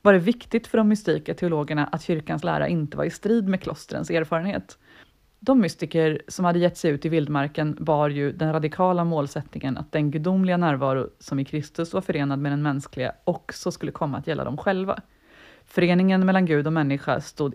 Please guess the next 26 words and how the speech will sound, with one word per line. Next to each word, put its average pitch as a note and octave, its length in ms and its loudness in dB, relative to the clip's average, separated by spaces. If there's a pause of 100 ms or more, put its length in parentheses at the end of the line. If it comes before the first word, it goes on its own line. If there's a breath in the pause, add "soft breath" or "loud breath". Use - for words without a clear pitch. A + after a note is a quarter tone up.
inte G3 340 2
att A3 100 -2
finna D#3 320 0
enbart D3 400 -2
i - 60 -14
teologiska D3+ 600 -4
reflektioner C#3+ 680 -4
kring - 240 -4
en C3+ 80 0
historisk D3 540 -6
person C#3 480 -2
som - 180 -4
levt C3 300 -2
några C#3 140 -4
hundra C#3 260 -2
år B2+ 100 -4
tidigare, F3 540 -2 (380 loud breath)
utan F3+ 260 0
främst A3 760 2
genom D3 260 -2
den D3 140 -2
personliga F#3 540 0
erfarenheten C#3 800 -2
av C#3 80 0
denna C#3 240 -2
förening - 480 -6